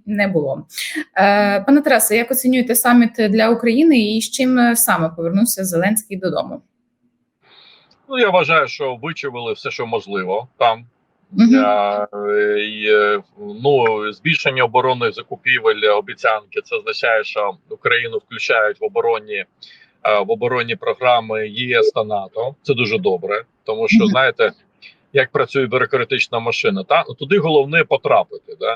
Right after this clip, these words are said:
Speaker 1: Так,
Speaker 2: Якщо
Speaker 1: так.
Speaker 2: ти туди, туди, туди потрапив, то, то, то, то вже надовго. Там починається, знаєте, там свої є шахраї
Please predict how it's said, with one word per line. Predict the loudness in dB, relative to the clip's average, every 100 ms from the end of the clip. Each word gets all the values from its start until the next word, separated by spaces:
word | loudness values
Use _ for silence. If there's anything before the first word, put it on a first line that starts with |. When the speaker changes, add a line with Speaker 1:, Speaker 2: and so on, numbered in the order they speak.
| -4 -4
Speaker 1:
Так, | -4 _ -2
Speaker 2:
Якщо | 0 2 0
Speaker 1:
так. | 0
Speaker 2:
ти | -4
туди, | -8 -6 -6 _ -10
туди, | -8
туди | -6 -4 0
потрапив, | -2 0 0 -2 -6 -8
то, | -8 -10 -8
то, | -8
то, | -6 -4
то | -4
вже | -2 -4
надовго. | -4 -2 -2 -4 -4 -6 -2
Там | -2
починається, | -2 -6 -4 0 0 0 -8 _
знаєте, | -10 -10 _ _ -20 _ _ -20 -20 _ _ _ -4
там | -2 -4
свої | -8 -8 -6 -6 -6
є | 0 0
шахраї | 0 -6 -4 -4 -2 -4